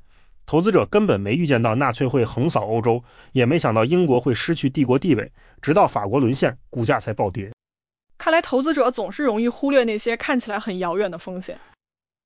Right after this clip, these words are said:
Speaker 1: 是啊，投资者也挺矛盾的。如果他们对每个可能威胁世界秩序的事件都做出反应，那他们就不敢做任何投资了。要是能准确抓住一次重大转折点，说不定就能赚大钱。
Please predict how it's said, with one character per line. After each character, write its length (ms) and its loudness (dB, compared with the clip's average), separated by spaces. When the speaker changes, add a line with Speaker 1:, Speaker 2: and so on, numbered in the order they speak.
Speaker 1:
是 180 -6
啊， 260 -2
投 160 0
资 100 2
者 120 4
也 100 2
挺 140 -8
矛 180 -6
盾 200 0
的。 120 -14
如 100 -2
果 140 2
他 140 -4
们 100 0
对 100 2
每 240 0
个 180 0
可 180 -4
能 180 -4
威 160 2
胁 180 -4
世 220 -4
界 140 4
秩 200 -2
序 80 -6
的 120 -2
事 180 -6
件 220 -2
都 180 4
做 160 2
出 100 -4
反 240 -8
应， 160 -8
那 180 0
他 140 -8
们 100 2
就 60 0
不 140 -8
敢 100 -6
做 120 -2
任 140 0
何 120 -6
投 180 -14
资 140 -14
了。 120 -14
要 140 4
是 80 -2
能 160 0
准 180 -4
确 160 0
抓 180 2
住 140 -4
一 100 -6
次 180 -6
重 220 -2
大 160 0
转 160 -8
折 140 -2
点， 180 -2
说 200 0
不 60 2
定 100 4
就 100 -2
能 120 -4
赚 160 -4
大 140 -6
钱。 200 -16